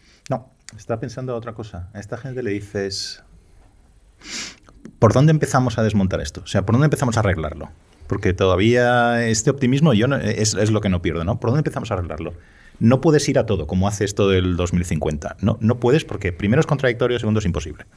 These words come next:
¿vale? Entonces tienes que elegir. Y os lanzo, si puedo contestar con una pregunta, os la lanzo. ¿Qué elegiríais? ¿Qué, si podéis elegir, eh, una política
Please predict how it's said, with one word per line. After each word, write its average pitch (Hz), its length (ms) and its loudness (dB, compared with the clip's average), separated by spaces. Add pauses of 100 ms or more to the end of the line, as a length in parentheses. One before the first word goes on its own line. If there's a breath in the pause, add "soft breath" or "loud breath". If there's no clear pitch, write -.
(380 loud breath)
¿vale? 131 280 2 (280 loud breath)
Entonces 101 260 2
tienes 143 200 2
que 139 120 -2
elegir. 90 400 -2 (1040 soft breath)
Y 120 280 4
os 110 120 4
lanzo, 147 260 2
si 117 140 0
puedo 151 160 2
contestar 160 300 0
con 139 40 2
una 123 120 2
pregunta, 90 440 -2
os 101 160 -10
la 104 80 -2
lanzo. 104 460 -4 (340)
¿Qué 165 300 4
elegiríais? 117 520 0
¿Qué, 139 280 -4 (160)
si - 160 0
podéis 131 240 4
elegir, 160 420 0
eh, 110 240 0 (260)
una 160 280 6
política 92 580 0